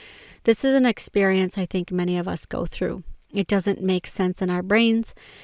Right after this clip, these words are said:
It just doesn't compute with us. This isn't supposed to happen. And as mothers, we would do anything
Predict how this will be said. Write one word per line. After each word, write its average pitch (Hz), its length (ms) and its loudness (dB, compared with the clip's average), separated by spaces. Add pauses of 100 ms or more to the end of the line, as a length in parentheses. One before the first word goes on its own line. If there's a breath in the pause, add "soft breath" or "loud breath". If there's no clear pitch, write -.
(260 loud breath)
It 294 240 4
just - 320 2
doesn't 208 600 0
compute 277 360 0
with 269 180 0
us. - 340 -4 (320)
This 240 200 4
isn't 285 280 4
supposed 220 460 0
to 185 60 0
happen. 170 480 -6 (640 loud breath)
And 208 340 6
as 208 220 2
mothers, 214 420 2
we 208 140 2
would 202 240 2
do 190 200 0 (100)
anything 180 840 -2